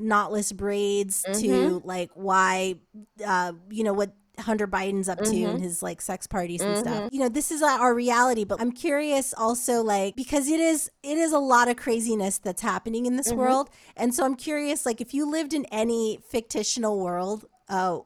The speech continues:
Speaker 1: what would it be and why?
Speaker 2: Um, it would be, um, Hillman University, uh, <laughs>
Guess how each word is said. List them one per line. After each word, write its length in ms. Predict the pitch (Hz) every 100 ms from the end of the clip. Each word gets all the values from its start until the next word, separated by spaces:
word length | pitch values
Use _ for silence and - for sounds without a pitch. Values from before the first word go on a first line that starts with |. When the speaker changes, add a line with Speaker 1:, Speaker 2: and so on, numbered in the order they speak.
| -
Speaker 1:
what 280 | 208 202
would 120 | 208 208
it 140 | 196
be 400 | 180 180 220 202
and 140 | 196 180
why? 480 | 170 170 190 240 - - - - - _ _ 214
Speaker 2:
Um, 360 | 214 202 196 -
it 180 | 202 -
would 360 | 269 285 220
be, 640 | 208 202 190 185 180 165 -
um, 420 | 156 170 160 156 170
Hillman 720 | - 226 196 196 220 220 233
University, 1300 | 240 262 220 196 196 196 190 185 175 180 202 - -
uh, 300 | 175 339 170
<laughs> 60 | -